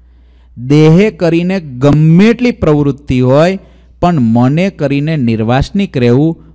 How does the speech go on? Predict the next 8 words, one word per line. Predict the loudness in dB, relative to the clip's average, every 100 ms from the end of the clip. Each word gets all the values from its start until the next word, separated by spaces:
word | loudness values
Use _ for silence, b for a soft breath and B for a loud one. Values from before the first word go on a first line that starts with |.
| -6
મહારાજ | -2 0 0 2 0 -2
કે | -4 -2 -2
જો | 0 0
મને | 0 0 0 0 -2
કરીને | -2 -2 -2
નિર્વાસનિક | -2 -2 -2 -2 -4 -6 -6
હોય | -2 0 2 0 -2 b b b
તો | -4